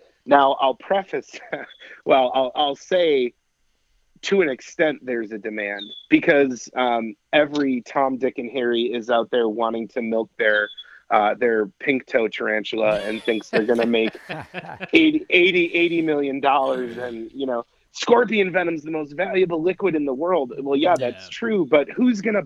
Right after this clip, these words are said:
Speaker 1: buy it?
Speaker 2: Right.
Speaker 1: Y-, you know, so we produce what we know we can sell. Um,
Speaker 2: <laughs> There was
Speaker 1: and,
Speaker 2: a guy
Speaker 1: and
Speaker 2: in the, uh... In the Venom interviews group, I think it was, or one of the, maybe one of the Scorpion groups. He was asking, he was,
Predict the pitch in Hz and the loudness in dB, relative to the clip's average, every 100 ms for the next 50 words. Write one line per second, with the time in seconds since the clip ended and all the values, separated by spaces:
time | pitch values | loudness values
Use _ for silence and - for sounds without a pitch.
0 | - 131 120 101 131 131 110 101 - - | 0 0 0 -2 -8 -14 -16 -18 -18 -16
1 | - - 156 147 - 160 151 120 117 - | -18 -12 -4 -4 0 0 2 0 -2 -6
2 | - 170 147 120 131 175 202 - 190 180 | 2 4 4 0 0 0 2 2 2 4
3 | 165 - 143 131 135 131 127 123 120 - | 2 0 0 2 0 0 0 0 -2 -6
4 | 110 - - - 98 - _ _ _ - | -12 -10 -8 -6 -8 -16 _ _ _ -20
5 | - 120 117 117 113 208 - 220 156 156 | 4 4 6 2 -2 -8 -8 0 2 2
6 | 156 160 147 151 143 143 135 127 120 - | 4 4 4 -2 -8 -8 -8 -10 -12 -18
7 | - _ _ 147 135 131 135 143 143 143 | -20 _ _ -12 -8 -6 -6 -4 -6 -6
8 | 139 135 139 147 147 139 143 143 139 147 | -8 -8 -12 -10 -12 -12 -14 -12 -10 -12
9 | 147 - 113 131 165 151 120 123 156 131 | -14 -18 -16 -12 -10 -8 -10 -10 -12 -12
10 | 117 107 117 110 107 107 107 143 135 131 | -14 -16 -18 -18 -18 -20 -12 -10 -8 -8
11 | 135 - 123 123 117 139 127 110 | -8 -10 -14 -16 -16 -16 -16 -20